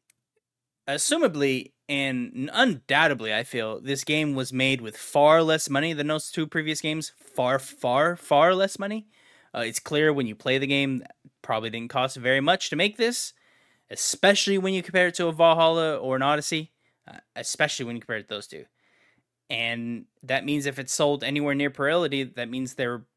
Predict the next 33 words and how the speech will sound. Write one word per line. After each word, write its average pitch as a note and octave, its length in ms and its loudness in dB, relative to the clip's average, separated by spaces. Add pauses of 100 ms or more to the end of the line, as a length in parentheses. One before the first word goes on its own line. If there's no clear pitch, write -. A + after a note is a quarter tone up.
their B2 180 -4
profit F3 560 -4
margins A2 500 -14
were A2+ 80 -12
much A2+ 240 -10 (120)
bigger C#3 420 -2 (1160)
than A2 280 -10
those G#2+ 180 -12
other G#2+ 160 -10
two G#2 140 -16
games. A#2+ 300 -4
And A2 200 -10 (1040)
I'll D3 80 -2
be D3+ 80 -4
curious F#3 300 6
to D#3 100 -4
see D#3 220 0
why C3+ 560 4
they B2+ 160 0
made B2 220 -2
this B2+ 160 -4
to - 60 -12
begin C3 240 -6
with. F#3+ 160 -6
Maybe B2+ 200 -2
this B2+ 180 -6
was A#2+ 140 -8
a A#2 160 -10
buffer E3+ 360 -2 (640)
as A2+ 240 -10
they B2 100 -4
wanted A#2+ 300 -4
something A2 560 -10